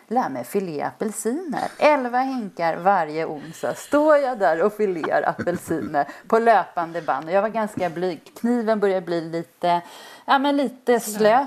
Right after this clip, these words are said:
sådär. Så jag jag skulle liksom, och jag var ganska ung, så jag skulle gå till köksmästaren där och bara fråga,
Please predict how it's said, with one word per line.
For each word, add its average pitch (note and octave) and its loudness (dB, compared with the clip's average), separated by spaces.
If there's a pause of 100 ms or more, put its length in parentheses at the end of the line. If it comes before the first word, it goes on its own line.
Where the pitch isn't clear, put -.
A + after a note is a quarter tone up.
sådär. D#3 0
Så F#3+ -6
jag F#3+ 2 (380)
jag F#3+ -14
skulle G#3 -2
liksom, F#3+ -4 (100)
och F#3 -4
jag F3+ 2
var G3 -4
ganska G#3+ -8
ung, F3 0
så - -10
jag F#3 0 (100)
skulle F#3 -6
gå E3+ -2
till E3+ -10
köksmästaren E3+ -4
där D3+ 2
och C#3+ -4
bara D3 0
fråga, E3 -4